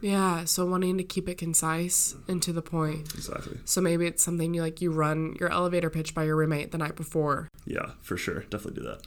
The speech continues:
Speaker 1: Yeah, that's awesome. What are some other events or activities taking place during the week of I R?
Speaker 2: It's a great
Speaker 1: Students should
Speaker 2: question.
Speaker 1: go to? Yeah.
Speaker 2: Yeah. The Monday before the fair, September ninth, we put on seminars. Like,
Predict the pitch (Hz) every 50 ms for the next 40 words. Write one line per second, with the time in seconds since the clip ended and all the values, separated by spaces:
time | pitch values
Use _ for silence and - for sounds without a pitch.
0 | - - - 185 180 170 160 151 143 135 - - - - - - - 180 165 170
1 | 170 160 156 - 151 147 143 147 - - - 180 180 185 196 226 277 330 - -
2 | 311 311 285 - 254 226 - 190 190 196 196 196 180 175 180 180 180 175 165 170
3 | - 165 160 170 185 196 190 180 - - - - 180 170 170 175 165 - - 165
4 | 165 160 - - 165 156 156 160 160 160 156 156 156 160 - - - - 165 156
5 | 156 151 151 - - 156 - - 143 147 151 156 160 - - - - - - -
6 | - - 104 98 104 110 110 - 160 160 156 - - - - - - - - -
7 | - 170 165 165 165 165 175 208 226 208 175 156 139 135 - 95 117 104 - 104
8 | 110 104 95 98 92 87 - 104 101 101 104 113 117 151 165 180 156 131 - -
9 | - 123 127 123 87 - - - - 87 110 - - - - - - 82 - -
10 | 101 101 98 92 - - - - - 104 101 80 78 - - - - - - -
11 | - - 110 107 104 107 95 101 - 120 113 104 104 104 - - 120 113 131 135
12 | 151 175 185 190 - - - - -